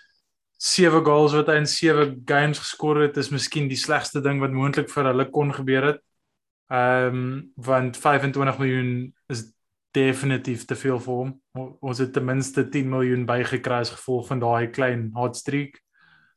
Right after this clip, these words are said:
Ehm, ja, en die ander drie ouens wat hulle gesign het, is academy ouens. Ehm, so, <laughs> ja, ek dink hulle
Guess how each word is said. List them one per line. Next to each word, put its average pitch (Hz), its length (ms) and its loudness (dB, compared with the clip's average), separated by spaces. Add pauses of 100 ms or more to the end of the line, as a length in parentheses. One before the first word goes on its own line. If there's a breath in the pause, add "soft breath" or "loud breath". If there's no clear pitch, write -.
(240)
Ehm, 131 760 4 (840)
ja, 139 200 4
en 156 60 6
die 170 80 6
ander 170 200 6
drie 165 180 4
ouens 190 240 4
wat 185 100 -6
hulle 190 140 2
gesign 180 340 2
het, 185 140 -2
is 170 120 -4
academy 185 480 -2
ouens. 113 420 -8 (380)
Ehm, 123 300 -6
so, 131 540 2 (920 soft breath)
<laughs> - 600 -2 (1200 loud breath)
ja, 135 140 6 (100)
ek 120 140 0
dink 135 220 0
hulle 135 280 2